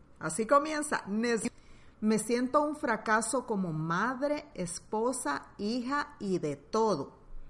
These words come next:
Tengo dos hijos en drogas, un esposo que no me escucha, me hace sentir que no valgo. Terminé el año llorando y empecé igual.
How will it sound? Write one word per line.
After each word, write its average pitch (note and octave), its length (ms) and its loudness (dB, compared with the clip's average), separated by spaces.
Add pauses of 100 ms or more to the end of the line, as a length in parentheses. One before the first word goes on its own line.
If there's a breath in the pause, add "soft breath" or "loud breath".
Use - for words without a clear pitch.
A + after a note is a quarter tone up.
(600 soft breath)
Tengo A#3+ 400 4
dos A3 320 2
hijos A3 520 -2
en E3 240 -2
drogas, E3+ 800 -2 (280 soft breath)
un A3+ 220 4
esposo B3 760 0
que F3+ 140 -2
no F3 280 0
me G3+ 160 -2
escucha, C4+ 840 -4
me F3 340 0
hace G3 240 -2
sentir G3+ 640 -4
que E3+ 140 -2
no E3+ 400 0
valgo. B3 720 2 (640 loud breath)
Terminé G3 540 2
el G3+ 180 0
año A3 300 2
llorando G#3+ 720 0
y G3+ 220 2
empecé E3+ 640 -2
igual. D3 500 -2